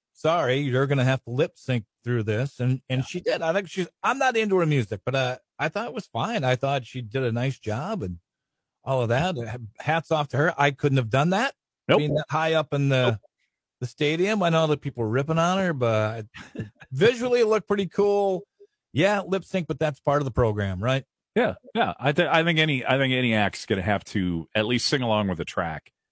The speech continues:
Speaker 2: as just a backup for, for something that big, that important. Um, I think you
Speaker 1: Look,
Speaker 2: have to do that.
Speaker 1: there's, there's not else,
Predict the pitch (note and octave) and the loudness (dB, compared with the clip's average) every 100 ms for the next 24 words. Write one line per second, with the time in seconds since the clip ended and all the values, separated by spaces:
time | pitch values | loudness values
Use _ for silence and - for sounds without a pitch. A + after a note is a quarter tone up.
0 | _ _ F#2+ F#2 - G#2+ - D#2+ - F2+ | _ _ -2 -2 0 0 0 -4 0 0
1 | F2+ E2+ - - G#2 - - G#2+ F2+ - | 0 -4 -4 -2 -2 -4 -6 -6 -6 -4
2 | C3+ B2 B2 A2+ G#2+ G2 A2 G#2+ G2 F#2 | -4 -2 -2 0 -2 0 2 2 -2 -4
3 | F#2 G2+ G2 F2 A2+ G2 G#2 F#2+ - _ | -2 -2 -2 -2 -2 0 -2 -4 -10 _
4 | _ _ _ _ G2 F2 E2 D#2+ D#2 D#2 | _ _ _ _ -6 -4 -2 -4 -6 -12
5 | _ - F#2+ - F#2 F#2+ E2+ F#2+ - E2 | _ -6 -4 -4 -2 -2 0 -4 -4 -2
6 | F2+ F2 F2+ D#3+ - - D3+ G3 A#3 G3+ | 0 0 -2 -4 -12 -10 -2 0 2 0